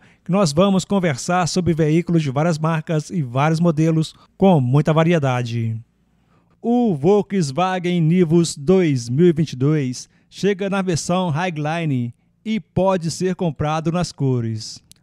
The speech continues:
azul com preto, cinza, cinza com preto, vermelho,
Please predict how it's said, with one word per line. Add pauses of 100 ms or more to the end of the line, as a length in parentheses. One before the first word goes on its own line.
(180)
azul
com
preto, (1800)
cinza, (1700)
cinza
com
preto, (1600)
vermelho,